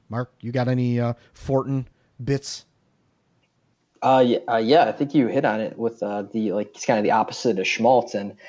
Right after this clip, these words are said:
Speaker 2: you know, Schmaltz should, uh, pay attention to Fortin because he's passing him up in the lines, and he's doing what Schmaltz should be doing. So, I mean,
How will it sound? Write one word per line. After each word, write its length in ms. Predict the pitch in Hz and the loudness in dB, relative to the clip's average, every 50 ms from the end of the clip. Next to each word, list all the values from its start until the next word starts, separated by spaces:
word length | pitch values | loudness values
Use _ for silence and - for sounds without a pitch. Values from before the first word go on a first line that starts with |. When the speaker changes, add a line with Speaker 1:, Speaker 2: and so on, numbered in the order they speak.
| - - - - _ _ | -20 -20 -20 -20 _ _
Speaker 2:
you 100 | - 123 | 0 2
know, 300 | 117 110 104 101 98 - - _ _ _ _ _ _ - | 2 2 2 0 -2 -6 -10 _ _ _ _ _ _ -10
Schmaltz 360 | - - 147 139 143 151 - | -4 2 4 6 6 4 4
should, 240 | - - 123 117 107 | 2 2 2 4 6
uh, 380 | 113 110 107 107 110 107 101 - - - | 6 6 6 4 2 0 -2 -4 -6 -2
pay 100 | - 156 | 0 2
attention 400 | 131 - - 170 185 185 165 131 | 2 4 4 2 2 2 0 -2
to 60 | 113 110 | -4 -4
Fortin 420 | - - 113 113 107 117 117 117 | -2 0 0 0 0 -2 -2 -2
because 320 | 113 120 117 127 127 110 | -2 0 2 2 2 2
he's 120 | 104 101 - | 0 -4 -2
passing 360 | - 139 127 131 - - 127 | 2 2 2 2 2 -2 -4
him 120 | 117 117 | -2 0
up 200 | 120 151 - - | 0 0 0 -2
in 180 | 135 120 113 113 | -4 -4 -4 -4
the 140 | 110 107 107 | -4 -4 -2
lines, 640 | 110 113 131 170 170 139 131 127 123 127 123 123 - - | 0 0 2 2 2 2 0 0 -2 -4 -4 -6 -8 -8
and 400 | 117 117 120 120 117 117 117 120 | -6 -4 -2 -2 0 0 0 0
he's 160 | 131 131 120 | 0 0 2
doing 320 | 127 127 123 120 117 113 | 2 4 4 2 2 2
what 240 | 110 117 113 110 - | 4 4 4 4 2
Schmaltz 360 | - - 139 143 151 - - | 0 2 4 4 4 2 0
should 220 | - - - 110 98 | -4 -4 -2 -2 -2
be 80 | 104 | -2
doing. 380 | 101 104 104 101 98 101 101 98 - | -2 -4 -4 -6 -8 -10 -10 -10 -8
So, 380 | - - 113 107 101 104 - _ _ _ _ _ _ _ _ _ _ _ _ - | -4 -2 -2 0 0 -2 -6 _ _ _ _ _ _ _ _ _ _ _ _ -6
I 40 | - | -4
mean, 320 | 117 113 113 110 107 107 | -2 0 0 0 0 -2